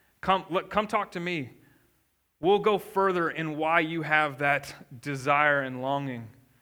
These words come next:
because it may be that Christ is calling you to himself, and we want that this morning. But if,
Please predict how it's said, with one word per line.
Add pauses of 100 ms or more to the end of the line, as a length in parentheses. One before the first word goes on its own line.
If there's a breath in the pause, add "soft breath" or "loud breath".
(120)
because
it
may
be
that
Christ
is
calling
you
to
himself, (260 loud breath)
and
we
want
that
this
morning. (1800 soft breath)
But
if,